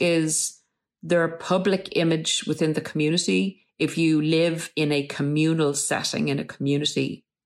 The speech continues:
there is an extent to which they will not go. If that is one of the pillars,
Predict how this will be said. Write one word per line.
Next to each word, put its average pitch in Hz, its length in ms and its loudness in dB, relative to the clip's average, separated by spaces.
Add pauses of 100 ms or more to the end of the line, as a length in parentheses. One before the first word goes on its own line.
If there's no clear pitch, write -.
(600)
there 165 120 2
is 175 540 2
an 160 100 0
extent 160 460 -2 (120)
to 160 100 -2
which 156 340 -2
they 143 120 2
will 147 220 2
not 139 380 -2
go. 143 600 0 (680)
If 165 400 0 (400)
that 165 560 0
is 151 680 0 (300)
one 165 220 2
of 160 100 -4
the - 80 -6
pillars, 165 720 0